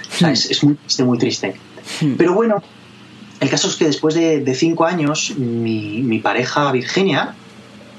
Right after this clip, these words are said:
Speaker 1: me dijo un día, "Mira, Jaime, te he regalado un iPad", me lo dio, un regalazo.
Speaker 2: <laughs> Regalazo.
Speaker 1: Pero regalazo, regalazo. Y me dijo, "Mira,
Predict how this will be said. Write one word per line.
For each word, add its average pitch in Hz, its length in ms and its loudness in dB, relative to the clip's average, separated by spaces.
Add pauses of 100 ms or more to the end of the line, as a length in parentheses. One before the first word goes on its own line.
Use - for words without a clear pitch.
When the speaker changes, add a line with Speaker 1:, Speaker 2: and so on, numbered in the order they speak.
(180)
Speaker 1:
me 143 300 6
dijo 131 460 2
un 117 180 2
día, 120 200 2
"Mira, 135 200 4
Jaime, 123 340 -2 (600)
te 170 80 2
he - 20 2
regalado 139 320 2
un 117 100 0
iPad", 214 300 0
me 135 100 0
lo 104 80 0
dio, 147 300 2 (320)
un 165 100 2
regalazo. 175 380 0 (340)
Speaker 2:
<laughs> - 400 -4
Regalazo. 151 680 2 (500)
Speaker 1:
Pero 135 180 -2
regalazo, 147 520 0
regalazo. 127 500 -2 (340)
Y - 100 0
me 151 100 4
dijo, 160 200 2
"Mira, 127 260 -2